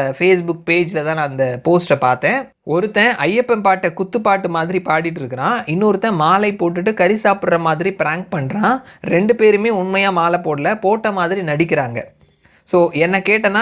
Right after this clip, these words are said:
இதுல இவனுங்களை திட்டுறதுல எந்த பயனுமே கிடையாது. ஏன்னா, இவங்க எந்த அரசியல் பின்புலம், மத பின்புலமோ வச்சுக்கிட்டு இசைவாணி மாதிரி அவதூறு பரப்பணும்னே இந்த மாதிரி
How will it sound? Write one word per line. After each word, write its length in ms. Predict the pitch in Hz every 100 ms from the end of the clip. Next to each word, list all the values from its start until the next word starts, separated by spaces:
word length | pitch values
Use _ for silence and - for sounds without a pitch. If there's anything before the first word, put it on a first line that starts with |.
| 226
இதுல 480 | 180 180 165 151 143 -
இவனுங்களை 560 | 151 185 196 190 165
திட்டுறதுல 720 | 165 180 220 214 175 180 233 -
எந்த 340 | 143 165 196
பயனுமே 400 | 175 165 165 170
கிடையாது. 540 | 175 156 139 131 113 - _ _ - - _ -
ஏன்னா, 480 | 135 196 190 170 226 -
இவங்க 640 | 151 180 214 185 226 226
எந்த 400 | 135 151 196 226
அரசியல் 480 | 185 202 226 208 202
பின்புலம், 540 | 180 180 175 180 226
மத 300 | 135 143 190 202
பின்புலமோ 640 | 175 185 175 170 165 202
வச்சுக்கிட்டு 640 | 147 - - 170 160 214 -
இசைவாணி 580 | 151 156 208 190 180 165
மாதிரி 340 | 156 147 202
அவதூறு 520 | - 131 165 190 196 185
பரப்பணும்னே 600 | 170 175 175 165 160 202
இந்த 200 | 220 160
மாதிரி 580 | 160 160 180 196 151